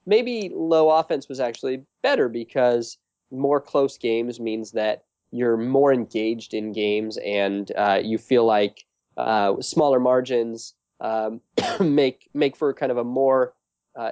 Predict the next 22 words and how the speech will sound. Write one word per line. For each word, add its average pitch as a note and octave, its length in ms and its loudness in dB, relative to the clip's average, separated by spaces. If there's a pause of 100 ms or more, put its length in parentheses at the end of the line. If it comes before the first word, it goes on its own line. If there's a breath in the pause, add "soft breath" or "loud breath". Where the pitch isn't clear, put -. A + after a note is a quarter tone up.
interesting D#3+ 400 -4
life G#2 400 -4
of G2 140 -10
watching G2+ 360 -4
baseball, A2 580 -4 (300)
uh, - 120 0
even A3 220 2
if E3+ 120 2
you E3 80 2
don't C#3 180 2
get C#3 140 0
the A#2+ 80 -4
home B2+ 240 -2
runs A#2 280 -2
and A2+ 100 -8
the A2 40 -8
flash G#2 500 -6
and G#2 140 -8
the, G2+ 220 -4 (240)
and G2+ 180 -4
the, G2+ 300 0
the G#2 100 -2